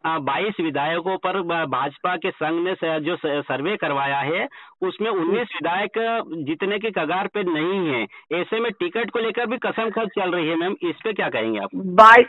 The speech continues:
Speaker 2: बाईस के बाईस सब जीतेंगे, ठीक है, बाईस के बाईस।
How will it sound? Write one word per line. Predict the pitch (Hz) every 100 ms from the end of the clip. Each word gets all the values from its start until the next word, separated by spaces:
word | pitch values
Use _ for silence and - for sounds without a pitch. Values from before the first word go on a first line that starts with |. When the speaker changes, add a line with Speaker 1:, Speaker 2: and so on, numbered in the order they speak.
| -
Speaker 2:
बाईस | 175 214 240 247
के | - 262 220
बाईस | 220 220 220 -
सब | 247
जीतेंगे, | 196 190 - 190 180 180
ठीक | - - 240 240
है, | 285
बाईस | 202 220 233 226
के | - 226
बाईस। | 220 269